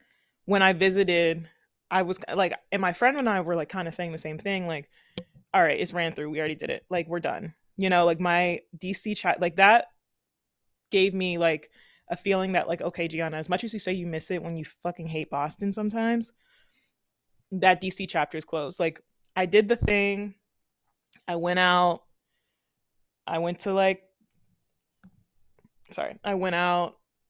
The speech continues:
I, like, got dinner with some friends. We did the club thing. We did it all. And, like, miss it, but, like, I can definitely experience that anywhere else. But I do miss it. I feel like I was talking with my friend here, and she was like, "I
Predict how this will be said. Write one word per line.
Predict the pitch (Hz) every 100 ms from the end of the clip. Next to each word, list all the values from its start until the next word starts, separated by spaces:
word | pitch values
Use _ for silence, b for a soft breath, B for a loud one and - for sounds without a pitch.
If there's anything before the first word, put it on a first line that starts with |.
| _ -
I, | 175 170
like, | 170 165 - - 180
got | 175 165
dinner | 185 185
with | 185
some | 190 180
friends. | 196 185 180 180 180 165
We | 160
did | 165
the | 175
club | - 190 180
thing. | 180 185 180 170 165 160 165
We | 165
did | 190
it | 180
all. | 165 143 143 b b b b -
And, | 247 269
like, | 262 226 _ _ _ -
miss | 185 208 -
it, | 160 160 - -
but, | 170 190 185
like, | 190
I | 180
can | 190 202
definitely | 190 202 190
experience | - 175 170
that | 165 147
anywhere | 165 160
else. | 151 160 220 - - _ _ _ _ _ _ _ _ _ _ _ _ -
But | 190
I | 196 190
do | 196
miss | 185 165
it. | 165
I |
feel | - 208
like | 202 - B B B B B B -
I | 196
was | 196 180 -
talking | - 190 214
with | 214
my | 185
friend | 165 175 165
here, | - 160 151
and | 143
she | - 160
was | 156
like, | 156 151 -
"I | 170 208 233 247